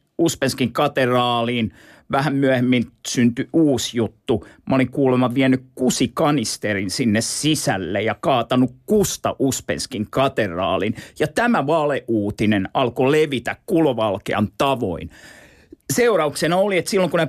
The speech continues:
Pussy Riotin taiteilijat Venäjällä sai kahden vuoden vankeustuomion, niin molemmilla Venäjän suurilla T V-kanavilla pantiin mun naama sinne ruutuun ja sanottiin, että Suomessa tää pussiprofessori Teivainen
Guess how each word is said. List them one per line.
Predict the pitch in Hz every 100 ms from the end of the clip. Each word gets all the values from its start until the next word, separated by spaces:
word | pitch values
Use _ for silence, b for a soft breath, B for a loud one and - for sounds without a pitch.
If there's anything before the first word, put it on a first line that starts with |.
| -
Pussy | 240 - 170
Riotin | 143 135 131 127 143 135
taiteilijat | 190 190 175 139 131 131 175
Venäjällä | 202 202 143 117 110 110
sai | - 123
kahden | 127 160 170 131
vuoden | 120 120 117
vankeustuomion, | 156 165 143 120 92 - - 113 110 107 113 123
niin | 135
molemmilla | 190 202 143 123 120 -
Venäjän | 175 143 120
suurilla | 170 147 123
T | 123
V-kanavilla | 220 220 165 - 151 139 139 139 135 _
pantiin | 156 135 147
mun | 151 170 190 185 - 160
naama | 156 156 147 139 127 120 B B
sinne | - 139 127 123 _ -
ruutuun | 156 240 214 - 160
ja | 147
sanottiin, | 147 160 147 -
että | 190 -
Suomessa | - 269 240 147 120 110 - 143
tää | -
pussiprofessori | 240 220 226 - 131 - - 160 - 120 - 143 131 131
Teivainen | - 214 170 127 123 117 110 120